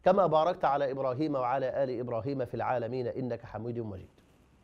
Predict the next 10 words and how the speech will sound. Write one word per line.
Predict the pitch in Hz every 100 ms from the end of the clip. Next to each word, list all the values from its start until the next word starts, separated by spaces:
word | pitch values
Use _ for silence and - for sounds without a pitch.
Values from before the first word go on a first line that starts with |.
| - -
ثم | - 208 196
أما | 170 175
بعد، | 160 165
أيها | 151 160 139
الأحبة، | - - 175 175
أهلًا | 175 190 175 156 143
وسهلًا | 131 180 170 143 123 107
ومرحبًا | 123 127 135 120
بحضراتكم | 104 101 107 135 139 - 113
جميعًا | 117 156 160 180